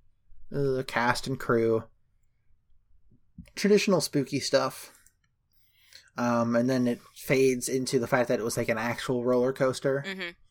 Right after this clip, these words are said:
Speaker 1: Uh, apparently the Ghost Coaster at the Coolsville's Fest-, Halloween Festival.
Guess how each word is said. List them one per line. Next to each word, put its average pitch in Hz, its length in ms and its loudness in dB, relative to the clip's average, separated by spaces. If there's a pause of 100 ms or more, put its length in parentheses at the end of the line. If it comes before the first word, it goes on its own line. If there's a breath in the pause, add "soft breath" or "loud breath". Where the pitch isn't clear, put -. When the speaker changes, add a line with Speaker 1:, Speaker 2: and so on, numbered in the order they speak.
(540)
Speaker 1:
Uh, 104 360 -2
apparently 127 640 -6
the 139 180 2
Ghost 175 400 4
Coaster 113 640 -2 (640)
at 110 260 -8
the 110 180 0
Coolsville's 185 1000 4
Fest-, 175 400 0 (380)
Halloween 151 520 4
Festival. 127 640 0